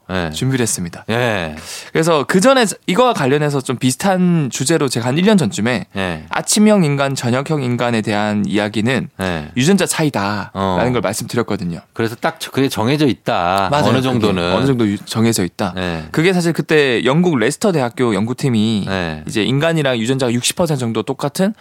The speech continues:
Speaker 2: 초파를 대상으로 해보니까
Speaker 1: 예.
Speaker 2: 실제로 이게 저녁형 초파리랑 아침형 초파리가 있고,
Speaker 1: 네.
Speaker 2: 대부분은 이제 아침형, 이제 부화하는 아침형 번데기고,
Speaker 1: 음.
Speaker 2: 이제 아주 소수는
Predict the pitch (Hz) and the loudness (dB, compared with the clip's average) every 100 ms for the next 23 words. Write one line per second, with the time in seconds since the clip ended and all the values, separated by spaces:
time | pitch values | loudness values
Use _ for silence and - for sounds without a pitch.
0 | - - - 277 285 262 170 131 120 117 | -20 -12 -2 0 2 2 2 0 -2 -2
1 | 117 170 156 101 131 101 90 90 78 76 | -2 -2 -2 -2 -2 -2 -2 -2 -4 -10
2 | - - _ 233 220 240 185 165 156 135 | -20 -20 _ -4 2 2 4 2 2 4
3 | 110 - 135 170 196 - 220 214 202 202 | 2 0 0 2 0 0 2 4 4 4
4 | 196 180 - - 185 185 160 147 123 - | 4 0 -4 -6 -2 0 2 0 -2 -6
5 | _ _ - 165 - 214 196 185 165 147 | _ _ -10 -4 2 4 2 0 0 0
6 | 123 104 - 113 175 - 95 80 76 - | 0 -2 0 -2 -2 -4 -6 -6 -6 0
7 | 147 240 247 240 165 127 104 - 208 190 | 2 4 4 4 4 2 -2 0 2 4
8 | 180 170 165 147 135 - - 107 117 107 | 4 2 0 -2 -6 -8 -6 -2 -2 0
9 | 131 120 127 110 120 196 180 143 101 107 | 2 4 2 0 0 2 2 2 0 0
10 | 98 87 120 95 98 92 80 78 80 _ | -4 -4 -4 -4 -4 -4 -6 -12 -20 _
11 | - 110 101 156 220 214 240 240 214 202 | -2 0 2 0 2 0 0 0 4 4
12 | 247 | 2